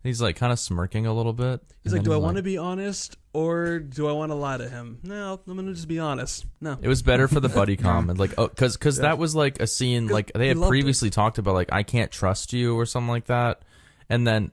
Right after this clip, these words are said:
Speaker 1: the fact that he was like, "No, I didn't like your wife's cooking." He's like, "Okay, this guy's actually legit, and he's not gonna lie to my face," in a funny way, too.
Speaker 2: Right, sorry.
Speaker 1: Which
Speaker 2: I,
Speaker 1: was good.
Speaker 2: I got,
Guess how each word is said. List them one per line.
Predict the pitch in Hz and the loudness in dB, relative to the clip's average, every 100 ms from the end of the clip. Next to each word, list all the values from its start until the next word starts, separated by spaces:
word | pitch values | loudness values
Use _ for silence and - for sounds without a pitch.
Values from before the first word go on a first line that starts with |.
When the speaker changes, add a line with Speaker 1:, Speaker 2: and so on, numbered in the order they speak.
| - | -2
Speaker 1:
the | 107 | 0
fact | - 110 - | 2 0 0
that | 110 | -2
he | 117 | 0
was | 110 104 | 0 2
like, | 92 | 0
"No, | 92 120 113 | 2 2 2
I | 87 | 2
didn't | 90 135 | 2 2
like | 95 87 | 2 0
your | 90 | 0
wife's | 90 85 - | 0 0 0
cooking." | 87 90 | -2 0
He's | 85 | -2
like, | 90 _ | -4 _
"Okay, | 143 156 95 | -2 0 0
this | 127 | 0
guy's | - 135 110 | 0 0 2
actually | 107 107 - 101 | 0 0 -4 -6
legit, | 87 87 107 107 92 - | -4 -4 2 2 2 0
and | 95 | -2
he's | 92 | 0
not | 107 104 | 0 0
gonna | 98 85 | 0 0
lie | 90 | 0
to | 95 | 0
my | 90 78 | -2 -4
face," | - 101 82 - - - - - - - | 0 0 0 -4 -12 -18 -20 -20 -14 -2
in | 110 | 0
a | 107 | 0
funny | - 113 101 | 2 4 4
way, | 95 85 | 4 2
too. | 87 104 80 85 - - _ _ | 0 0 0 -4 -10 -20 _ _
Speaker 2:
Right, | 131 131 | -6 -6
sorry. | - 139 123 | -4 -4 -4
Speaker 1:
Which | 113 - | -6 -2
Speaker 2:
I, | 135 | 0
Speaker 1:
was | 104 101 | 0 0
good. | 104 | 0
Speaker 2:
I | |
got, | 160 143 | 2 -2